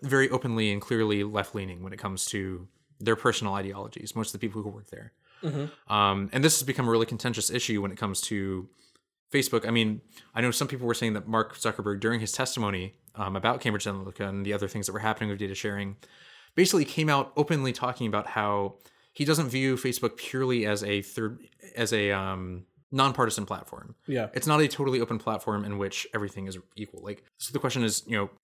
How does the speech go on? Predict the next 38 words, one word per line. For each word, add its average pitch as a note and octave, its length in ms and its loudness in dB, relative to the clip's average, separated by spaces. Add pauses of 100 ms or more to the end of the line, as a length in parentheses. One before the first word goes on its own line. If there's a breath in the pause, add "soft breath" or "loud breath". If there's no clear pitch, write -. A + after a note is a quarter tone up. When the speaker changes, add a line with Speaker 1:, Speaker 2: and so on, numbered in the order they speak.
Speaker 1:
when, C3+ 220 2
when C3+ 100 4
you C3 80 4
cross D#3 280 2
the - 80 -8
threshold A#2+ 420 2
between A2 300 -2
being G2+ 160 0
a - 20 -6
platform G#2+ 480 0
and G2 100 -2
being G2 200 -6
a F#2+ 40 -10
publisher, C3+ 540 -4 (160)
Speaker 2:
Yeah. B2+ 200 2
Speaker 1:
to - 100 -4
the A#2 80 -4
point B2+ 180 0
where G#2 320 6 (400 soft breath)
if - 160 -2
you're F#3 100 6
really F#3 280 6
instituting C#3 440 0
any F3 240 4
level D3+ 240 4
of A#2+ 100 -2
moderation G#2+ 640 2
over G#2 180 -2
the - 80 -2
content A#2+ 360 0
that's G2+ 120 -6
being G#2+ 160 -4
shared G#2+ 220 0
on G2+ 60 -2
your G2+ 100 -2
platform, G#2 480 -2
you A2+ 200 -2
immediately B2 920 2